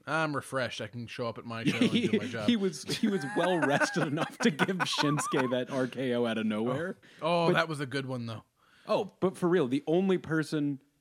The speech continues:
Speaker 2: who wants to be at a W W E show less than my wife is Randy Orton. <laughs>
Speaker 1: Man, it's, is it weird that he has that reputation?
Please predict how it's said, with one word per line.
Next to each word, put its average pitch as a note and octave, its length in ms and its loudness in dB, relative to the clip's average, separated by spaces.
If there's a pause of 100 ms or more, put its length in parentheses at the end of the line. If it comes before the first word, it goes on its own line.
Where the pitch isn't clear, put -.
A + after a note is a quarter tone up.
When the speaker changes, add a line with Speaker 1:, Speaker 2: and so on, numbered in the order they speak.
(100)
Speaker 2:
who E3 120 2
wants C3+ 380 0
to D3 100 0
be C3 380 4
at B2 80 -2
a A#2+ 60 2
W B2 280 0
W A#2 240 2
E A#2 160 2
show A#2+ 240 2
less A2 380 2
than A#2+ 180 2
my A2 160 2
wife F#2+ 580 -2 (280)
is A2+ 180 -2
Randy A2+ 340 2
Orton. C3+ 440 0 (540)
<laughs> - 540 -20
Speaker 1:
Man, F3+ 300 -4 (680)
it's, G3+ 280 -6
is F#3+ 140 -2
it F#3+ 100 -2
weird C#4+ 240 -4
that E4 80 -6
he B3 80 -4
has F3+ 200 -4
that F#3 140 -6
reputation? F3 680 -8